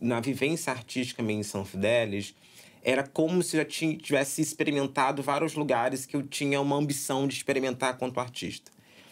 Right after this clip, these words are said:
Por quê? Deixa eu falar isso e vocês colocam uma, um, um filtro de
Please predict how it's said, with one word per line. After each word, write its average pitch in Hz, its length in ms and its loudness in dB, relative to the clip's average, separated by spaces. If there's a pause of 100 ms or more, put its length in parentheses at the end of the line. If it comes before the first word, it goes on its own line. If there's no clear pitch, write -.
(200)
Por 170 220 0
quê? 95 240 -4 (380)
Deixa 107 220 0
eu - 20 -8
falar 120 260 2
isso 135 460 0
e 135 80 0
vocês 113 220 -6
colocam 120 420 2
uma, 120 300 0
um, 104 640 -2
um 101 40 -2
filtro 127 560 0
de 113 680 0